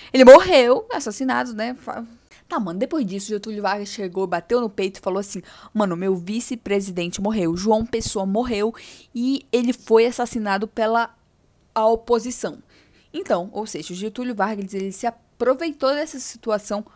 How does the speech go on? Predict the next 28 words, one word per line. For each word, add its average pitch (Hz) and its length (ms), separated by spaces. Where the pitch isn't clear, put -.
para 254 200
usá-la 233 360
em 254 60
seu 247 220
favor, 208 760
atribuindo 208 480
a 220 40
culpa 233 260
à 233 80
oposição. 233 640
E, 247 80
tipo, 269 480
amor, 190 720
amor 196 400
da 160 100
minha 156 160
vida, 156 460
é - 60
importante 262 580
lembrar 151 680
que - 100
o 214 60
Brasil 196 340
estava 247 380
vivendo 220 400
uma 220 160
crise 208 320
econômica, 202 840